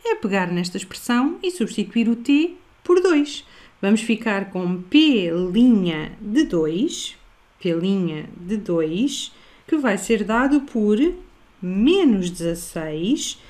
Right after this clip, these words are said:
vezes um menos zero vírgula um, que agora, em vez de multiplicar por T, vai multiplicar por dois. E isto vai ser igual, vamos ver, vamos ficar com menos dezasseis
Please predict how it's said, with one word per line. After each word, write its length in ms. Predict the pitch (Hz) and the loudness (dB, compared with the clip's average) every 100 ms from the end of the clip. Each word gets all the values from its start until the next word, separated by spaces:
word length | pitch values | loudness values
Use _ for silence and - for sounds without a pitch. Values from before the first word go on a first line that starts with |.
| - | -18
vezes 880 | 170 175 214 277 220 170 208 240 - - - | -10 -4 2 4 4 2 -2 -2 -8 -8 0
um 340 | 214 202 220 | 4 4 4
menos 640 | 262 214 190 180 180 190 185 | 4 4 2 0 0 -2 -4
zero 480 | 190 277 254 170 | 0 2 4 2
vírgula 400 | 151 160 147 180 | -4 -8 -4 -2
um, 440 | 196 220 262 330 381 - | 2 6 6 6 2 -10
que 180 | - 294 | 0 2
agora, 300 | 277 294 269 | 4 2 2
em 80 | 285 | 0
vez 200 | 180 175 | -4 -2
de 40 | |
multiplicar 640 | 175 175 202 220 214 240 | -2 -2 -2 -4 -2 -2
por 140 | 240 269 | 0 -2
T, 360 | 277 330 392 - - | 2 2 2 -4 -12
vai 320 | 208 208 262 208 | -6 0 2 2
multiplicar 800 | 185 180 202 214 233 285 285 330 - _ _ | -2 -8 -6 -4 -2 0 0 0 -6 _ _
por 120 | - 330 | -2 2
dois. 520 | 330 240 240 - - - _ _ _ _ _ | 4 2 0 -6 -14 -20 _ _ _ _ _
E 260 | 277 349 359 | 4 6 6
isto 240 | - - | 2 -2
vai 160 | 165 165 | -6 -6
ser 240 | - 170 | -4 -4
igual, 680 | 185 185 202 202 214 254 370 427 - | -4 -2 -2 0 0 0 0 -4 -8
vamos 260 | 170 165 | -6 -6
ver, 320 | 170 170 156 151 | -6 -4 -4 -6
vamos 240 | 165 175 | -6 -6
ficar 540 | - 180 185 185 165 | -8 -10 -6 -6 -6
com 220 | - 170 165 | -8 -6 -4
menos 600 | 170 220 311 269 180 185 | 0 2 2 2 0 -6
dezasseis 1000 | - 160 160 - 170 170 226 359 - | -10 -10 -10 -8 -4 0 0 0 -2